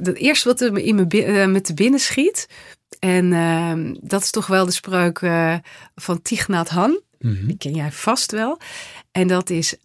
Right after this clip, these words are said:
Speaker 1: "Adem in, adem uit. Teruggekomen in het nu,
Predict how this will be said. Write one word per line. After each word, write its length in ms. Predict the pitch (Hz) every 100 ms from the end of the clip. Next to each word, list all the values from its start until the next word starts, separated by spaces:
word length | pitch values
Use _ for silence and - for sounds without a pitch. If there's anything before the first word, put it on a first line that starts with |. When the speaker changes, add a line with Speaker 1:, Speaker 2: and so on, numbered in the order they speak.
| -
Speaker 1:
"Adem 260 | 190 175 -
in, 280 | 247 269 -
adem 320 | 185 165 156
uit. 680 | - 208 339 - - - - -
Teruggekomen 680 | - 285 254 247 220 196 175
in 160 | 185
het 140 | 165 156
nu, 400 | 190 220 277